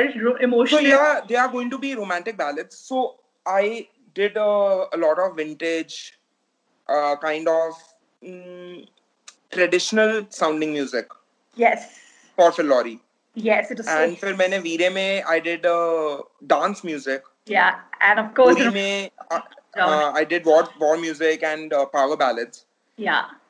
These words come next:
Speaker 2: But, uh, I, मेरे को एक जो जॉनर बहुत पसंद है, वो है, uh, रोमांटिक बैलेड्स।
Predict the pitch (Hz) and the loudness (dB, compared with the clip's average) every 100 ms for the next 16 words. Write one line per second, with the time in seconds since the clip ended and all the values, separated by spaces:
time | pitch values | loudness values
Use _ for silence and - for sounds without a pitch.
0 | - 190 196 233 226 233 - - 165 196 | 4 4 4 0 -2 -2 -4 -8 -4 -4
1 | 190 185 180 170 190 220 220 220 _ - | -4 -10 -10 -8 -4 -4 -4 -8 _ -20
2 | 160 190 202 196 160 147 165 175 190 202 | -10 -6 -4 -4 -6 -8 -8 -6 -6 -6
3 | 151 160 175 156 139 135 151 151 139 156 | -8 -10 -10 -2 -2 -2 -4 0 0 -2
4 | - _ _ - 143 139 143 143 139 143 | -8 _ _ -6 0 2 2 2 0 -2
5 | 143 113 107 101 - | -2 -2 -2 -10 -16